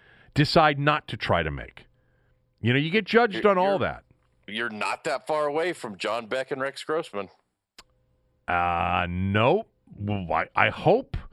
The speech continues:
Speaker 1: I hope that Heinicke Allen is better than that combo 'cause Beck couldn't play. Um, Rex,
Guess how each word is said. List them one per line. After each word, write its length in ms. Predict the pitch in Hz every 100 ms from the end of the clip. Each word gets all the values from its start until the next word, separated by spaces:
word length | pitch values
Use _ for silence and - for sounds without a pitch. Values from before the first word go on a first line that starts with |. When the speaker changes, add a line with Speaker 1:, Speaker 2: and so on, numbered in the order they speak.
| _ _ _ _ _ _ -
Speaker 1:
I 140 | 120
hope 520 | 120 - 170 190 - 120
that 280 | 131 120
Heinicke 680 | - - 131 131 - 135 120 113
Allen 400 | 113 110 113 110
is 160 | 101 87
better 320 | - 113 117
than 160 | 107 98
that 220 | 107 -
combo 400 | - 107 101 107
'cause 240 | 101 92
Beck 320 | 80 143 -
couldn't 280 | - 113 87
play. 420 | - 82 80 69 - - - - - - -
Um, 220 | 113 117
Rex, 500 | 110 156 185 - -